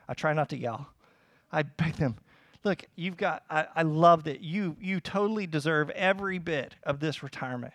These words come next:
and I want you to enjoy every moment of it." But what if, what if you volunteered at Boys and Girls Club for an hour once a week? You have this whole life of experience, like, that,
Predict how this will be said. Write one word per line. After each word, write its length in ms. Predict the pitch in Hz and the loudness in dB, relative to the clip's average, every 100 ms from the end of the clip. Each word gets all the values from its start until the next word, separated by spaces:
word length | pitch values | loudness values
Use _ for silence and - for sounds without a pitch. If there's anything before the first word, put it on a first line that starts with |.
| _ | _
and 100 | - | -2
I 60 | 151 | 0
want 340 | 151 170 190 | 2 2 2
you 80 | 175 | 0
to 80 | 156 | -4
enjoy 420 | 143 135 147 143 - | -4 -4 -2 -2 -2
every 380 | 156 165 170 151 | -2 -2 -2 -2
moment 480 | 139 139 139 139 | 0 0 0 -2
of 120 | 123 113 | -6 -6
it." 120 | 113 _ - - - | -8 _ -20 -20 -6
But 220 | - 165 147 _ | 0 0 -2 _
what 180 | - 190 | 0 0
if, 200 | 202 - - | 0 -4 -8
what 180 | 151 | -6
if 140 | 196 190 | -6 -6
you 80 | 180 | -2
volunteered 580 | 165 160 151 151 151 | 2 2 0 -2 -2
at 100 | 139 | -4
Boys 260 | 123 139 139 | -2 -2 0
and 120 | 123 | -2
Girls 320 | 131 131 131 | -2 -4 -4
Club 220 | - 135 127 | -4 -6 -6
for 160 | 117 | -8
an 80 | 233 - | -10 -12
hour 400 | - 117 127 117 | -16 -14 -12 -10
once 280 | 120 117 135 | -8 -10 -10
a 40 | |
week? 380 | 123 131 135 - - _ _ _ _ _ _ _ _ _ _ _ _ _ _ _ _ | -14 -14 -16 -20 -20 _ _ _ _ _ _ _ _ _ _ _ _ _ _ _ _
You 80 | - | -16
have 80 | 202 | -12
this 140 | 151 | -12
whole 540 | - - - 208 220 208 | -12 -14 -10 -4 -2 -2
life 440 | 170 170 175 - | -2 -2 -2 -4
of 100 | 160 | -6
experience, 840 | 135 - - - 160 165 143 113 151 | -6 -10 -10 -6 -4 0 -2 0 2
like, 220 | 147 - _ | 0 0 _
that, 140 | 170 | -2